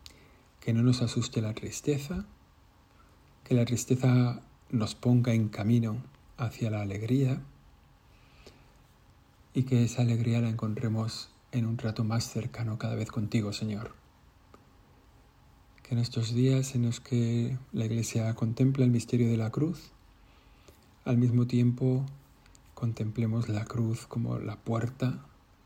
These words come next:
que nos abre a la eternidad, la puerta que se abre, que prolonga este mundo, que proyecta este mundo hacia la eternidad. Que la Virgen María que contempló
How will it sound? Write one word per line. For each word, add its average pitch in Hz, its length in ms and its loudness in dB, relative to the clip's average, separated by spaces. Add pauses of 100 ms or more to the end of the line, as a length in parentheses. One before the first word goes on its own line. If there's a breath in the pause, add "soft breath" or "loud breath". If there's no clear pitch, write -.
(200)
que 127 120 -4
nos 117 220 -4
abre 113 420 -2
a 123 100 -4
la 107 80 -2
eternidad, 107 540 -4
la 104 100 -6
puerta - 260 -8
que 120 120 -8
se - 200 -6
abre, 107 380 -6 (240)
que - 140 -8
prolonga 113 560 2
este 113 240 -2
mundo, 120 400 2 (500)
que 127 60 -14
proyecta 117 440 -4
este 110 200 -4
mundo 110 400 -4 (580 loud breath)
hacia 127 260 2
la 104 60 2
eternidad. 101 560 -2 (2000 loud breath)
Que - 100 -6
la 120 60 2
Virgen 127 300 2
María 131 280 4
que 127 120 -4
contempló 113 720 -2